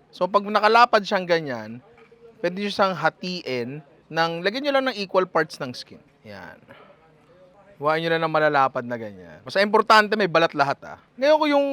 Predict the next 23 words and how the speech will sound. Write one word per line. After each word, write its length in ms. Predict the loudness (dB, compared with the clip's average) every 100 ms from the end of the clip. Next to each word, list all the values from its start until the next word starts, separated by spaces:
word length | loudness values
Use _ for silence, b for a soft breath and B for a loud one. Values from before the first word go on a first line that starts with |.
| -6
paglalagay 640 | -2 0 4 4 4 2 0
ng 400 | 0 -2 -4 0
leeks 320 | 0 -2 -4
o 160 | -4
kung 160 | -4 -6
anumang 320 | -4 -4 -4
gulay 320 | -4 -4 -2
dyan, 240 | -4 -4 -2
nasa 160 | -2
sa 160 | -2 -4
inyo 240 | -4 -6
yun. 180 | -8 -10 -14 b b
Ako, 560 | -4 2 4 6 4 2 -2
pagdating 400 | -2 -2 -4 -6
dito 160 | -6
sa 320 | 2 4 4
thigh 240 | 4 0 0
part, 320 | -4 -8 -6 0
ayokong 400 | 2 2 0 -4
merong 640 | -2 -2 -2 -8 -10 -12 -8
leeks, 240 | -10 -8
pare. 320 | -10 -10 -10 -18 b b _
Pero 720 | -2 2 2 2 2 2